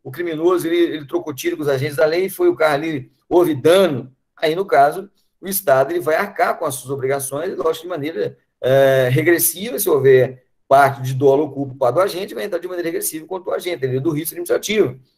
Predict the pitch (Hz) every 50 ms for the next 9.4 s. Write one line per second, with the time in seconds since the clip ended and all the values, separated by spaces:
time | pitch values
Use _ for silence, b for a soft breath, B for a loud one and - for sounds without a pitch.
0 | _ _ _ 104 107 110 - - 160 165 185 190 202 196 - 156 160 175 - 185
1 | 190 - - - - - 143 160 170 170 180 160 156 147 143 - - - 151 151
2 | 139 - 185 196 - - - - _ _ _ _ _ _ _ _ _ - 76 -
3 | 107 131 165 202 226 226 - - b b b b b b b b b - 208 214
4 | 202 202 202 196 214 214 196 - - 196 214 196 - - 196 185 - 185 196 196
5 | 202 202 202 - 147 131 123 117 147 185 180 - - - 156 160 156 143 123 107
6 | - - - _ _ _ _ _ _ 139 135 131 - 156 165 170 170 156 156 180
7 | 202 196 175 165 156 147 139 127 151 175 170 - - _ - 160 151 170 208 226
8 | 202 151 143 147 147 196 196 - 214 202 202 202 202 190 190 202 202 220 208 -
9 | - 175 190 190 170 131 127 131